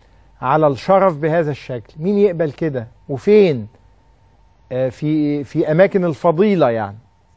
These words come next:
آه، أماكن الإنسانية، يعني جمعيات خيرية اللي أعتقد أنه رسالتها وهدفها ال-، الإنسانية تطغى يعني،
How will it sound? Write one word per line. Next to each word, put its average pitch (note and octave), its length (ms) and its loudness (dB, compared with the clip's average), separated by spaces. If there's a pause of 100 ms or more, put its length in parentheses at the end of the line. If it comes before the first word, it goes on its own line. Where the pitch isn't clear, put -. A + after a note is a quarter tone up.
(160)
آه، B2 200 -16
أماكن F3 340 0
الإنسانية، E3+ 800 0 (500)
يعني B2 160 -6
جمعيات C3+ 320 2
خيرية G3 680 2 (400)
اللي C#3 240 -4
أعتقد F#3 560 0
أنه F3+ 220 -2
رسالتها E3 600 0
وهدفها F#3+ 840 4
ال-، C#3+ 600 -8
الإنسانية D3+ 680 0
تطغى G3+ 440 4
يعني، A2+ 220 -2